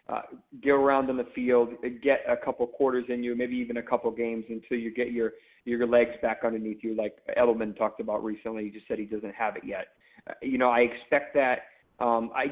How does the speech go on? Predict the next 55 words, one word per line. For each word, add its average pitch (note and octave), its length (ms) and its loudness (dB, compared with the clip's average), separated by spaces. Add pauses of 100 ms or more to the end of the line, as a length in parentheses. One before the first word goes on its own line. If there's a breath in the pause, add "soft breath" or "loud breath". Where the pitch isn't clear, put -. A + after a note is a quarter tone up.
don't, D3 360 4 (560)
we D3 180 0
haven't D#3 300 -4
really D#3 220 4
heard D3 380 2 (140)
a B2+ 60 0
lot C3 240 2
of C3+ 60 -6
the B2+ 60 -4
details C3+ 600 0
about B2+ 300 0
if A#2 80 -8
this B2 100 -6 (100)
is A#2 80 -12
a A2+ 180 -8
posterolateral A#2 760 -2 (100)
corner A#2+ 360 -2
injury B2+ 460 -4
for C3 100 -12
the B2 80 -4
knee, A#2+ 260 -4
which C3 200 -6
is A2+ 60 -10 (460 soft breath)
a A#2 80 -4
big A#2 340 -2
deal. B2 480 0 (380 soft breath)
Um, A#2 400 0 (640)
so B2 480 4
based C#3+ 260 4
on D3 80 4
what C#3+ 140 2
we B2+ 80 -2
know, B2+ 280 2
it's B2 160 -4
just C3 180 -6
an B2 80 -4
A B2+ 220 -4
C B2+ 120 0
L B2 160 4
and, A#2+ 160 -4
and, - 320 -8
and A#2+ 100 -4
a A#2 40 -4
little A#2+ 200 -2
bit A#2+ 140 2
of A2+ 80 -6
an A#2 60 -2
L B2 220 2
C C3+ 120 -2
L. C#3+ 260 2 (300 loud breath)
Could C3+ 180 6
he C#3 140 0
be C3 140 -2
back? C3 360 0
Yes. B2 260 2